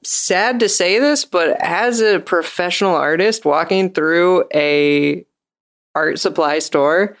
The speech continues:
there's a lot of shit that I don't know what the fuck it's for in there.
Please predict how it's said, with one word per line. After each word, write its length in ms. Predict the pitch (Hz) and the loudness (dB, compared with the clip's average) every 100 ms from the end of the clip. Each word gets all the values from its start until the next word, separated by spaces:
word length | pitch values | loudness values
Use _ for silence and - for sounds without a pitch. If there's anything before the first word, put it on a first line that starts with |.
| - - _ | -20 -20 _
there's 180 | 302 349 | -2 0
a 60 | 214 | -2
lot 340 | 160 190 214 | -2 -4 -2
of 80 | 208 | -4
shit 200 | - 202 | -6 -4
that 160 | 180 - | -6 -4
I 80 | 196 | -4
don't 140 | 220 | -2
know 140 | 208 | -2
what 180 | 175 180 | -2 -2
the 80 | 170 | -4
fuck 280 | - 170 165 | -4 -6 -6
it's 140 | 147 | -8
for 480 | - 151 147 - - _ - | -4 -2 -2 -6 -12 _ -8
in 140 | 151 | -6
there. 340 | 139 - - | -6 -8 -10